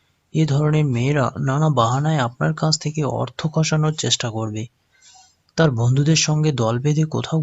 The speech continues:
ঘুরতে যেতে চাইবে, বিভিন্ন উপলক্ষে দামি উপহার চাইবে। সাবধান, এমন গুণসম্পন্ন মেয়েরা স্বার্থসিদ্ধি হলেই আপনার কাছ থেকে সটকে পড়বে। বন্ধুর সাবেক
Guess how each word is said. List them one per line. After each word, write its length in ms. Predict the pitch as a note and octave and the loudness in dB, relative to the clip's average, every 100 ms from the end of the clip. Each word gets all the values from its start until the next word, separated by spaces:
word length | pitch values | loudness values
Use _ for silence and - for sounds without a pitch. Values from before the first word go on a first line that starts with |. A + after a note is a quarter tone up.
| A2+ | -2
ঘুরতে 280 | A#2+ - D#3 | -8 -4 -2
যেতে 260 | D#3+ D#3 | -2 -2
চাইবে, 400 | - B2 A2+ A#2+ E3+ E3 C#3+ | -2 -4 -4 -4 -4 -2 2
বিভিন্ন 320 | D3+ D#3+ D#3+ D#3 A#2+ | 4 4 4 2 0
উপলক্ষে 440 | D3 D#3 D#3 - | -2 -2 -2 -4
দামি 360 | C3+ A#2 B2 E3 | -2 -2 0 0
উপহার 420 | D#3+ B2 C3 C3+ D3 | 0 -2 -2 -2 -2
চাইবে। 300 | D3+ B2 A2 A2+ _ - - _ - | -2 -2 -4 -10 _ -20 -20 _ -8
সাবধান, 420 | - D3 C3 A2+ G#2+ - C#3 | -2 0 0 -2 -2 -4 -2
এমন 160 | D#3 E3+ | 0 0
গুণসম্পন্ন 680 | B2 A#2+ A#2+ D#3+ D#3 D#3+ D#3 D3+ A2+ | 0 -2 -2 -2 -2 0 0 0 -2
মেয়েরা 320 | A#2 D3 B2 A#2 - | -2 0 0 -2 -4
স্বার্থসিদ্ধি 640 | - C#3+ C#3+ D#3+ D#3 D3+ D#3+ | -2 -2 -2 -2 -2 -2 -2
হলেই 380 | - C#3+ C#3 - _ C3 | -2 0 -2 -2 _ -8
আপনার 280 | C3+ E3+ D#3+ | -2 -2 0
কাছ 200 | C3 D3 - | 0 -2 -2
থেকে 260 | D3 D3+ D#3 - _ _ - | -4 -4 -4 -6 _ _ -10
সটকে 420 | - E3 D#3+ D#3 - | -4 -4 -4 -6 -4
পড়বে। 320 | B2+ G#2+ G#2+ A2 _ _ _ _ _ _ _ _ _ _ _ _ _ _ _ _ _ _ _ _ _ _ _ _ _ _ _ _ _ _ _ _ _ _ _ _ _ _ _ _ _ _ _ | -4 -4 -8 -10 _ _ _ _ _ _ _ _ _ _ _ _ _ _ _ _ _ _ _ _ _ _ _ _ _ _ _ _ _ _ _ _ _ _ _ _ _ _ _ _ _ _ _
বন্ধুর 540 | B2+ B2 C#3+ D#3 D3 D#3+ | -2 4 8 8 6 4
সাবেক 460 | - C3 A#2 C#3+ | 2 0 0 -2